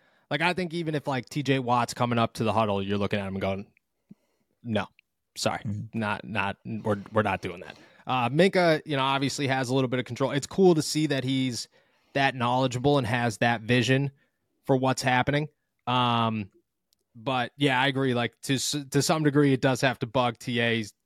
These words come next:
Speaker 1: definitely gotta sit there and just go, "All right, shut up, please."
Speaker 2: <laughs>
Speaker 1: Like, s-, just
Speaker 2: Like,
Speaker 1: stop.
Speaker 2: "Fine, okay, fine."
Speaker 1: Yeah. <laughs>
Speaker 2: It's
Speaker 1: Like,
Speaker 2: like
Speaker 1: like, "We'll call the play. I got it." Um, yeah, I mean, it, it's cool that it works out. It's, it, for the Pittsburgh Steelers, like,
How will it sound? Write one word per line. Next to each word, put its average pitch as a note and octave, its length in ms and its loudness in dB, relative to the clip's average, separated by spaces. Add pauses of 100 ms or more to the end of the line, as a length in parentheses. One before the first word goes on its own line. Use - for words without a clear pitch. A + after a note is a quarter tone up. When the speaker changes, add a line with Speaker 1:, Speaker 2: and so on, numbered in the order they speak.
Speaker 1:
definitely A#2+ 340 0
gotta A2 160 -2
sit A2 200 -4
there A2 140 2
and G#2+ 120 0
just G2 140 -8
go, G#2+ 80 0
"All G2 60 0
right, G2+ 220 -2
shut G#2+ 360 0
up, - 180 -4 (100)
please." - 420 -6
Speaker 2:
<laughs> B2+ 40 -6
Speaker 1:
Like, G#2+ 180 -2
s-, - 160 -6 (120)
just - 340 -2
Speaker 2:
Like, A#2 60 -18
Speaker 1:
stop. - 240 0
Speaker 2:
"Fine, D3 340 2
okay, D#3 240 -4
fine." D#3+ 280 0
Speaker 1:
Yeah. C3+ 200 2
<laughs> - 20 2
Speaker 2:
It's C#3+ 320 0
Speaker 1:
Like, C3+ 140 -4
Speaker 2:
like D#3 100 -2
Speaker 1:
like, - 220 -16 (320)
"We'll D#3 120 4
call D3+ 220 -2
the C#3 60 -4
play. A#2+ 380 -4
I B2+ 100 0
got A#2+ 260 2
it." - 180 -20 (140)
Um, B2 420 -2 (580)
yeah, D#3+ 260 2 (100)
I E3 120 0
mean, F#3 160 2
it, E3+ 320 -6
it's F3 140 -6
cool G3+ 200 6
that F#3+ 80 4
it D#3+ 100 0
works D3+ 240 0
out. C#3+ 200 0
It's, D3 180 -6 (240)
it, D3+ 160 -8 (320)
for F#3+ 240 0
the D#3 160 -4
Pittsburgh B3 400 4
Steelers, B2 540 2
like, G#2+ 200 -4